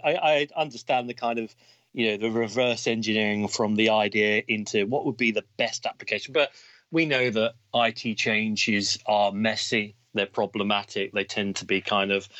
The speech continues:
you know, people tend to make mistakes. You know, we've had fifteen years since Amazon first offered their kind of, uh, cloud storage. So, uh, but I come from a background in information management and knowledge management, whereby, you know,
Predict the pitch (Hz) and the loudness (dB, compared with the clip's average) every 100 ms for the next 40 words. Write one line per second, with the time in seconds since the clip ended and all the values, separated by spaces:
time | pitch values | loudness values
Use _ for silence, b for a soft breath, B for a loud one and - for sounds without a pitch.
0 | B - 98 - 113 - 117 104 - 98 | B -2 -2 0 -4 -2 -4 -4 -4 -2
1 | 98 - 95 113 110 202 180 170 170 - | -2 -4 -4 -2 0 2 2 2 -2 -4
2 | 156 - 117 117 117 110 - 110 107 - | -8 0 0 2 2 0 -4 -6 -8 -12
3 | B B B - 104 107 107 101 - 110 | B B B -6 -4 -2 -2 -2 0 -2
4 | 98 120 - 110 - 101 107 104 101 95 | -2 -6 -4 -6 -4 -2 -2 0 0 -2
5 | 104 98 95 95 98 - 107 101 - 123 | 0 2 2 0 -4 0 0 0 -2 0
6 | 107 110 113 82 78 B B B B - | 0 0 0 -4 -4 B B B B 0
7 | - - 180 180 196 175 151 180 180 156 | 0 0 0 2 0 -10 -8 -8 -6 -2
8 | 123 120 120 110 107 107 113 - 113 110 | -2 -4 -14 -18 -14 -10 -10 -4 0 0
9 | - 107 113 113 113 101 107 104 104 104 | -2 -2 -2 0 -2 -4 -2 2 2 2
10 | 98 - 98 101 127 120 120 113 113 113 | -2 -4 -6 0 0 2 2 2 2 -2
11 | 104 | -6